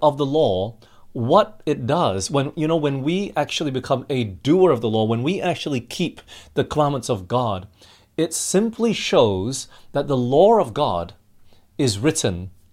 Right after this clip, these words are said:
here, written here in our mind, in our hearts. In other words, friends, it is impossible to keep any of the Ten Commandments. Let's start with those.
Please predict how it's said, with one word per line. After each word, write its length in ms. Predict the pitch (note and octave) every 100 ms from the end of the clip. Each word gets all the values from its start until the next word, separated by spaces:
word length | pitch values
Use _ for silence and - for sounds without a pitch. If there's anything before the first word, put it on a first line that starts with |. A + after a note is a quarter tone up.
| _ -
here, 420 | - C3 F#2 D#2 - - -
written 400 | C#3 C#3+ E3+ D#3
here 420 | - E3+ G#2+ E2+
in 120 | B2 A2
our 120 | G#2
mind, 460 | G#2 C3 B2 F#2+
in 140 | A#2+ A#2
our 120 | G2
hearts. 480 | - A#2 - - - - - - -
In 160 | D#3 F3
other 220 | F3 F3+
words, 500 | A#2 G2 F2+ - - - _ _ _
friends, 480 | - C#3 C#3+ D3+ - -
it 180 | C3+ C3
is 100 | B2 -
impossible 960 | B2+ B2 - D#3+ D#3 - D#3 D#3 D#3+ _ _ -
to 120 | B2+
keep 360 | - C#3+ C3+ - -
any 420 | D3+ E3+ F3 F3+ -
of 180 | B2+ A#2+
the 120 | A2+
Ten 380 | - D3 D3 C#3+
Commandments. 460 | C3 A#2+ G2+ -
Let's 180 | E3+ F3+
start 240 | - E3
with 120 | B2+ A2+
those. 340 | C3 F#2+